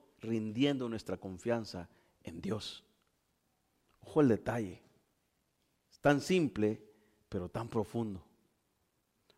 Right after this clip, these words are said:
Cuando ofrendamos, no solamente damos un recurso para que el reino de Dios o para que el evangelio se siga expandiendo, sino que también estamos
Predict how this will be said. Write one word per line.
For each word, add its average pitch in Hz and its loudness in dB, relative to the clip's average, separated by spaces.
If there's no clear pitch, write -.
Cuando 113 0
ofrendamos, 170 8
no 156 2
solamente 156 8
damos 151 6
un 147 2
recurso 151 0
para 117 8
que 127 4
el 110 8
reino 151 4
de 170 6
Dios 117 2
o 113 -4
para 107 6
que 117 4
el 113 10
evangelio 143 4
se 127 -2
siga 117 2
expandiendo, 113 -2
sino 135 2
que 147 0
también 127 0
estamos 127 -4